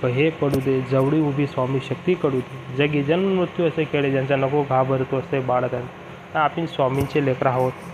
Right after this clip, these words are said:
आपण कशाला या गोष्टी, छोट्या छोट्या गोष्टीला घाबरायचं? घाबरायचं नाही, कंटिन्यू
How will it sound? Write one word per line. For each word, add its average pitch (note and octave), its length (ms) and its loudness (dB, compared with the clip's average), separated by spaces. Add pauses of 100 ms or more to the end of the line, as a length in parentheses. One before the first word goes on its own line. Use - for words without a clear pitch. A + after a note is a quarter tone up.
(100)
आपण D3 180 -6
कशाला D#3+ 380 0
या D3+ 100 4
गोष्टी, C#3 280 -4
छोट्या C3 180 -2
छोट्या C3 160 0
गोष्टीला C3 340 -4
घाबरायचं? B2 680 -8
घाबरायचं D3 560 2
नाही, C3+ 200 2 (500)
कंटिन्यू E3 840 2